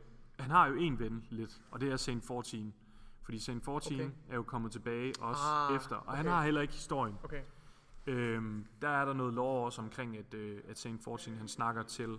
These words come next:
Speaker 1: Aldrin, og det passer jo sindssygt godt med Saints karakter,
Speaker 2: Mhm.
Speaker 1: det her med, at han er, han er den hjælpende
Speaker 2: Han er den
Speaker 1: titan, ikke?
Speaker 2: mere
Speaker 1: Og han er den der
Speaker 2: inclusive,
Speaker 1: Guardian, man kan
Speaker 2: inclusive.
Speaker 1: regne med alt.
Speaker 2: Ja.
Speaker 1: Altså,
Speaker 2: Mm.
Speaker 1: nå. Men, øh, så sad jeg og tænkte på,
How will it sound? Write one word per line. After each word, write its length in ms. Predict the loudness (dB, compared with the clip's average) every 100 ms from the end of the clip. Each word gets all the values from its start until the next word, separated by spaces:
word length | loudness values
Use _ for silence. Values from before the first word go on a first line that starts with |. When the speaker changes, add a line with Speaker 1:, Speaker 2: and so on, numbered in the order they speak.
| -6
Speaker 1:
Aldrin, 280 | -2 2 2
og 100 | 2
det 80 | 2
passer 240 | 2 2
jo 80 | 2
sindssygt 320 | 2 -2 2
godt 140 | 4 4
med 100 | 0
Saints 380 | 0 0 -2 0
karakter, 460 | 0 2 0 2
Speaker 2:
Mhm. 80 | 2
Speaker 1:
det 80 | 2
her 80 | 2
med, 180 | 2 0
at 120 | 0
han 140 | -2
er, 100 | -2 -4 -8 -10 -6 -4
han 140 | 0
er 60 | 2
den 200 | 2 2
hjælpende 420 | 4 4 2 -2
Speaker 2:
Han 80 | 2
er 40 |
den 60 | 4
Speaker 1:
titan, 80 | 6 6
ikke? 120 | 4 4
Speaker 2:
mere 80 | 2
Speaker 1:
Og 80 |
han 140 | 0 -2
er 60 |
den 180 | 0 0
der 140 | 2 0 -2 -14 -8
Speaker 2:
inclusive, 240 | -4 2 4
Speaker 1:
Guardian, 300 | 6 4 2
man 80 |
kan 80 | 0
Speaker 2:
inclusive. 220 | 0 2
Speaker 1:
regne 160 | 2 2
med 100 | 2
alt. 180 | 2 6 6 4
Speaker 2:
Ja. 60 |
Speaker 1:
Altså, 200 | -2 -2
Speaker 2:
Mm. 300 | -4 -4 -2 -2 0
Speaker 1:
nå. 140 | -2 -2 -8 -8 -8 -6 -6 -6 -6 0
Men, 300 | 4 4 4 2 0 -12 -16 -18 -8
øh, 300 | -4 -2 -4 -8 -16 -16 -12
så 180 | -8 -4
sad 240 | 0 2
jeg 120 | 2 0
og 120 | -2
tænkte 280 | -4 -4 -4
på, 200 | -6